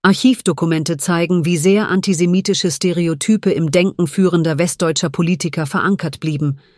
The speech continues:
In einem einflussreichen Bericht von neunzehnhunderteinundachtzig mit dem Titel "Bericht über die amerikanisch-jüdische Gemeinschaft" mahnt der C-D-U-Politiker und vermeintlich geläuterte ehemalige Nazi Peter Petersen,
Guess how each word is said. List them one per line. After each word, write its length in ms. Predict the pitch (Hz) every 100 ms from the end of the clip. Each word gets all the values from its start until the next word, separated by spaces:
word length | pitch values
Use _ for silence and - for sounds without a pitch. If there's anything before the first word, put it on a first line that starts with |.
| _ _ _ _ _ -
In 80 | 208
einem 220 | 202 208
einflussreichen 800 | - 233 - 214 - 190 185 190
Bericht 380 | 170 190 - -
von 180 | 175 165
neunzehnhunderteinundachtzig 1500 | 170 185 - 175 151 180 175 - 170 175 160 160 - 170 147
mit 140 | 170
dem 160 | 160 156
Titel 400 | - 175 165 156 - - _ -
"Bericht 460 | 190 170 214 - -
über 180 | 170
die 160 | 156 160
amerikanisch-jüdische 1080 | 156 156 147 180 180 175 147 175 175 165 165
Gemeinschaft" 760 | 165 165 170 - 143 135 - - _ _ _ -
mahnt 320 | 175 180 180
der 140 | 165
C-D-U-Politiker 1120 | - 170 170 196 185 185 165 151 160 170 156
und 120 | 156 -
vermeintlich 580 | 165 165 185 185 165
geläuterte 600 | - 160 165 175 175 151
ehemalige 640 | 156 180 175 165 160 151 156
Nazi 460 | 160 165 - 170
Peter 340 | 143 180 - 151
Petersen, 640 | 175 180 175 147 165 143